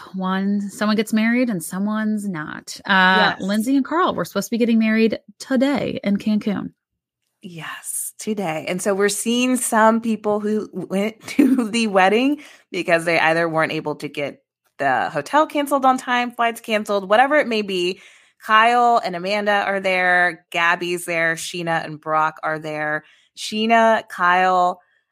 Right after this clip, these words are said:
Speaker 2: Scheana and Kyle posted a picture with Carl's mom, um, in Cancun. Do you find
Speaker 1: Do you think
Speaker 2: that strange?
Speaker 1: Yeah.
Speaker 2: Like, if you were, like, in that situation, your child was supposed to get married, they didn't. Would you still attend the location of where they were supposed to get married?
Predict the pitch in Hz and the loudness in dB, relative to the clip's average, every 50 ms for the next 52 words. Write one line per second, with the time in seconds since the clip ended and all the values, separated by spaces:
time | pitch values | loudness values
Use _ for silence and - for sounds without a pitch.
0 | _ - - 240 247 262 269 240 - 190 185 - - 196 190 185 170 160 160 - | _ -12 -8 -4 0 2 2 2 0 -2 -6 -4 0 2 4 4 4 2 0 -2
1 | - 170 165 - 175 160 151 - 175 165 165 - - 170 165 156 - - 165 156 | -4 -6 -4 -6 -8 -8 -8 -6 -8 -8 -8 -6 -6 -6 -6 -6 -6 -6 -6 -4
2 | 151 151 151 - - 190 175 165 160 165 160 160 165 180 220 294 403 294 156 120 | -4 -4 -6 -10 -8 -4 -2 -2 -2 -2 -4 -8 -8 -8 -6 -6 -6 -6 -6 -6
3 | - - 190 _ _ _ _ _ _ _ _ - 190 196 190 185 185 185 175 - | -8 -10 -10 _ _ _ _ _ _ _ _ 2 4 4 4 4 4 2 -2 -4
4 | 185 185 180 175 - 196 170 156 160 165 165 - 196 170 165 165 165 170 180 190 | -4 -4 -4 -6 -8 -6 -6 -6 -6 -8 -8 -8 -6 -4 -4 -4 -4 -4 -4 -4
5 | - - 202 190 220 226 269 370 392 - 403 392 392 - 381 359 370 349 339 302 | -4 -6 -8 -6 -4 0 0 0 2 2 2 4 4 4 4 2 2 0 0 -4
6 | 233 - _ _ _ _ _ _ _ _ - - - - 254 240 233 240 240 262 | -8 -12 _ _ _ _ _ _ _ _ -12 -6 0 2 4 4 4 4 4 2
7 | 233 - - 226 - 226 240 269 294 294 320 320 320 320 311 294 269 226 - - | 2 2 0 -4 -2 -2 0 0 2 2 4 4 4 4 4 4 2 0 -2 -6
8 | _ _ _ _ _ _ _ _ _ _ _ _ - 190 190 - - 208 202 202 | _ _ _ _ _ _ _ _ _ _ _ _ -8 -8 -6 -4 -2 -2 0 4
9 | 196 185 156 - - 196 185 - 180 165 156 160 - 160 147 143 147 160 151 151 | 4 4 4 2 -2 -8 -8 -6 -6 -6 -6 -6 -6 -6 -6 -6 -6 -8 -10 -10
10 | 151 - - 180 170 160 156 165 165 160 160 156 147 - 151 - 196 190 - 170 | -10 -6 -2 0 2 4 4 4 2 0 -2 -4 -4 -4 -4 -4 -4 -4 -4 -4
11 | 160 156 151 151 147 147 151 151 147 - _ - 165 160 156 - 156 151 147 - | -4 -4 -4 -2 -4 -4 -4 -4 -6 -10 _ -8 -4 -4 -4 -6 -8 -10 -4 -2
12 | 160 143 123 120 127 156 - - _ 180 175 170 196 214 202 - - 208 202 214 | -2 -2 -2 -4 -12 -14 -16 -14 _ -10 -8 -6 -4 -2 -2 -2 2 4 4 4
13 | 208 208 - - 185 190 202 196 185 170 175 170 165 165 160 165 165 160 160 160 | 4 2 0 -2 0 0 0 -2 -2 0 0 2 2 0 0 0 0 -2 -2 -2
14 | 190 185 170 165 160 160 156 156 160 156 151 147 - - 147 147 - 160 165 147 | -2 -2 -2 -2 -2 -2 -2 0 0 -2 -4 -4 -4 -2 -2 -2 -2 -4 -6 -6
15 | - 165 151 151 165 190 208 - | -6 -8 -10 -8 -6 -8 -8 -10